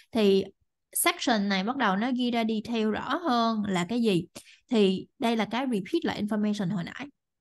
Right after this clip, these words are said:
Đúng không? Thì bây giờ nó đi sang tới cái phần eligibility nè, student must nè. Đó là phải bắt đầu mình detail, mình kỹ nữa. Thì bây giờ đây là một cái phần khác để mà các bạn không ít cũng nhiều phải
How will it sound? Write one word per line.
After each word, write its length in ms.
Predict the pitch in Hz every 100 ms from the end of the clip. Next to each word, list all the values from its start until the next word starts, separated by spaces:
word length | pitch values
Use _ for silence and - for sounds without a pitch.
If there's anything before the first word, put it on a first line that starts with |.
| _ _ _ _ _ _ _
Đúng 160 | 285 233
không? 160 | 226 226
Thì 80 | 208
bây 120 | 208
giờ 120 | 202
nó 100 | 208
đi 180 | 247 233 240
sang 260 | 226 214 214
tới 220 | 220 254
cái 100 | 302 269
phần 120 | 180
eligibility 760 | - 220 214 220 214 220 196 175
nè, 120 | 175
student 420 | - - 220 180
must 420 | 180 214 - -
nè. 60 | 196 185 -
Đó 260 | 185 208
là 100 | 254 196
phải 200 | 196 240
bắt 160 | 269 294
đầu 240 | 220 180 175
mình 260 | 175 175
detail, 420 | 208 214 220 214 202
mình 180 | 190
kỹ 220 | - 165 262
nữa. 300 | 240 - 285 - - - -
Thì 100 | 202
bây 120 | 208
giờ 180 | 208 185
đây 280 | 202 208 214
là 100 | 185
một 60 | 180
cái 120 | 240
phần 140 | 208 175
khác 320 | 226 254 320
để 100 | -
mà 140 | 226 202
các 140 | 240
bạn 380 | 233 - 196 180 180
không 160 | 220
ít 120 | 220 -
cũng 180 | - 233
nhiều 380 | 226 185 175 175
phải 340 | - - 269